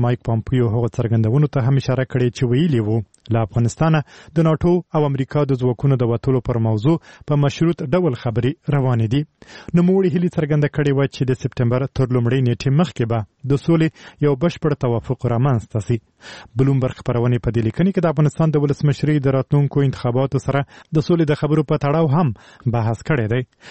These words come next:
لیکوال وایي، د امریکا او طالبانو ترمنځ دا خبرې داسې یو وخت ترسره کیږي چې افغانستان د ولسمشرۍ انتخاباتو ته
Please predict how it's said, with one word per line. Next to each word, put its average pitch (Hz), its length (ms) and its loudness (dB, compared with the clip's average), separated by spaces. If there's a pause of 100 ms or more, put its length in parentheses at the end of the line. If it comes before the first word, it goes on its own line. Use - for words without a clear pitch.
(200)
لیکوال 147 360 0
وایي، 147 220 2 (420)
د - 100 4
امریکا 180 280 0 (120)
او 165 60 2 (120)
طالبانو 151 400 0
ترمنځ 139 280 2 (100)
دا 127 60 2 (100)
خبرې 135 260 0 (380)
داسې 151 300 0
یو 131 140 4
وخت 135 220 -4
ترسره 123 280 -2 (120)
کیږي 151 300 2
چې 123 100 0 (360)
افغانستان 120 440 0
د 117 120 0
ولسمشرۍ 117 560 -2
انتخاباتو 123 580 -2
ته 156 60 2